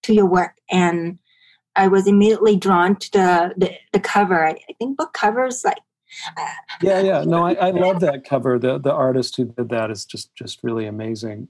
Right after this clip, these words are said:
Speaker 2: Um, and that, that book's very hard to find now, but I'm, I'm glad you, and it's a very, very strange book of mine too. So
Speaker 1: Yeah.
Speaker 2: I'm glad that you
Speaker 1: I
Speaker 2: started
Speaker 1: have
Speaker 2: that.
Speaker 1: a copy in Iowa.
Speaker 2: Mm, mm.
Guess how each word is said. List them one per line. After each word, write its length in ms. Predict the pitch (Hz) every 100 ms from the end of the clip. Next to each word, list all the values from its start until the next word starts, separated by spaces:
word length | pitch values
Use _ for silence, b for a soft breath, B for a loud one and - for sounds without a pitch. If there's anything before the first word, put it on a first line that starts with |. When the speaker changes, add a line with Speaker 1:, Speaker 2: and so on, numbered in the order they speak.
| -
Speaker 2:
Um, 320 | 110 107 107 _ _ _ _ _
and 120 | 135 147
that, 240 | 160 143
that 160 | 156 160
book's 180 | 151
very 240 | - 127 113
hard 140 | 117
to 60 | 110
find 280 | - 123 123
now, 200 | 113 107
but 180 | 110 - 135
I'm, 200 | 120 123
I'm 140 | 117
glad 320 | 117 117 113 104
you, 100 | 123
and 140 | 143
it's 140 | 143 139
a 40 |
very, 280 | 135 170 151 120 -
very 200 | - 139
strange 480 | 131 - 135 160 147
book 180 | - 98
of 100 | 104
mine 260 | 101 98 95
too. 200 | - 110
So 160 | - -
Speaker 1:
Yeah. 60 | 101
Speaker 2:
I'm 80 | 113 - _
glad 200 | 113 110
that 100 | 107
you 140 | 120 104
Speaker 1:
I 100 | 104 _
Speaker 2:
started 300 | - - 104
Speaker 1:
have 100 | - -
Speaker 2:
that. 80 | -
Speaker 1:
a 120 | -
copy 300 | 214 240 233
in 120 | 208
Iowa. 520 | 185 196 185 156 175 185 _ _ _ _ _
Speaker 2:
Mm, 300 | 127 117 110 _ _ -
mm. 220 | 113 107